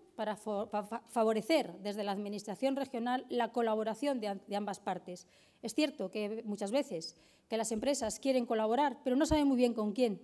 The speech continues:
ni, ni hay una forma ordenada de hacerlo. Esto puede ser una posibilidad de contribuir de aquellas entidades, aquellas empresas que lo deseéis.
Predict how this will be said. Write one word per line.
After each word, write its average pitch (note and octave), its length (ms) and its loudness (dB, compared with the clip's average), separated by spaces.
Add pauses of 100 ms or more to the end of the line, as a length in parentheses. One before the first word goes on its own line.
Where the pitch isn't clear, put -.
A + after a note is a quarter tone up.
ni, A3 220 -4
ni A3+ 180 2
hay C#4+ 60 4
una C4+ 140 4
forma A#3 300 2
ordenada G3 420 -2
de F#3+ 80 -2
hacerlo. F#3 440 -6 (720)
Esto A#3+ 180 -2
puede A3+ 220 2
ser A#3+ 280 0 (240)
una G3+ 200 -4
posibilidad G#3 640 2 (680)
de A#3 360 0 (300)
contribuir G#3+ 640 2
de E3 120 -8
aquellas G3+ 580 -6
entidades, A3 560 -2
aquellas G3 260 -8
empresas G#3 520 -6
que A3 100 -8
lo F#3+ 120 -4
deseéis. F#3+ 640 -6